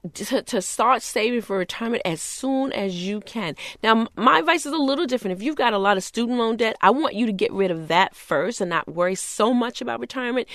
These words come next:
because you've got some time, unless you have a workplace, uh, retirement plan where they match what you put in. So you wanna at least put enough in to get the match, and then the rest of it you're gonna devote to debt. Now, if you come out and you don't have any debt, oh my goodness, the moment you walk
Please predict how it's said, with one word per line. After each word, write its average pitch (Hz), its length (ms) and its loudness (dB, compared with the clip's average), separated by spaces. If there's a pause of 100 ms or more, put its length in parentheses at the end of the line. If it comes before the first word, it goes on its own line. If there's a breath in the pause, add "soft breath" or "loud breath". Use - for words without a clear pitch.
(160 loud breath)
because 220 240 2
you've 202 100 -2
got 214 240 0
some 170 140 -6
time, 202 380 0 (260 loud breath)
unless 247 500 4
you 247 120 0
have 208 200 -2
a 185 60 -4
workplace, 190 760 -2 (300 loud breath)
uh, 165 120 4
retirement 208 460 -2
plan 175 420 -4
where 180 200 4
they 175 180 2
match 190 600 0
what 175 160 -2
you 190 120 -6
put 190 240 -2
in. 156 200 -6
So - 100 -6
you 196 160 -2
wanna 190 220 0
at - 80 -4
least 220 520 -4
put 311 140 -6
enough 247 320 -2
in 190 160 -2
to 196 140 -8
get 185 180 -8
the 165 80 -4
match, 185 480 -2 (260 loud breath)
and 185 120 0
then 180 100 6
the 175 120 2
rest 254 280 2
of 208 140 2
it 208 40 -4
you're 190 100 -8
gonna 180 140 0
devote 151 240 -2
to - 80 -10
debt. 202 200 2
Now, 208 100 0
if 202 100 -2
you 277 120 -4
come 285 240 0
out 254 160 2
and 220 80 -4
you 220 60 -4
don't 247 160 -2
have 240 220 -4
any 208 140 -4
debt, 214 240 2 (220 loud breath)
oh 330 160 2
my 208 160 4
goodness, 226 420 6
the 190 120 2
moment 277 460 0
you 302 80 2
walk 226 380 2